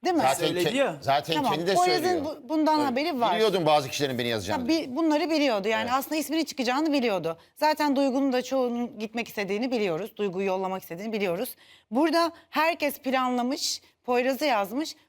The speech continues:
Speaker 1: Poyraz burada Duygu'yu söylemiyor. Duygu'yu işte, e, başka birini sö-, Hanzade'yi söylemiyor.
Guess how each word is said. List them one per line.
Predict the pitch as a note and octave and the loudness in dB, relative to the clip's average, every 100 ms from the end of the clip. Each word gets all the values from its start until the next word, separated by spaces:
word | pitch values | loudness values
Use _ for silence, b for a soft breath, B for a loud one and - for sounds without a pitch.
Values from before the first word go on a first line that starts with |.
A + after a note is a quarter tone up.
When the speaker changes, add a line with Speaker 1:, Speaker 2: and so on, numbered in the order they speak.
| _ | _
Speaker 1:
Poyraz | B3 C4+ D#4 B3+ | 0 2 2 0
burada | C#4 B3 D#4 F#4 - _ _ _ _ _ _ _ _ _ _ - | 0 0 -2 -2 -10 _ _ _ _ _ _ _ _ _ _ -2
Duygu'yu | B3 A3 B3 C4+ | 0 0 -2 -2
söylemiyor. | C4+ A#3 A#3 F#3 F3+ F#3+ | 0 0 0 -2 -4 -4
Duygu'yu | G#3+ F#3+ G#3+ | -4 -4 -6
işte, | G#3+ - G3 F#3 - | -6 0 0 0 -4
e, | F#3+ F#3+ | -2 0
başka | G#3 G#3+ A#3 G#3 | 0 -2 -2 -2
birini | G#3+ | -2
sö-, | G#3 G#3 | -4 -4
Hanzade'yi | F#3+ G#3 G3+ G#3 G3+ A3 | -4 -4 -2 -2 0 -4
söylemiyor. | G#3+ G#3+ G3+ G3 F#3 F3 | -2 -4 -2 -2 -4 -4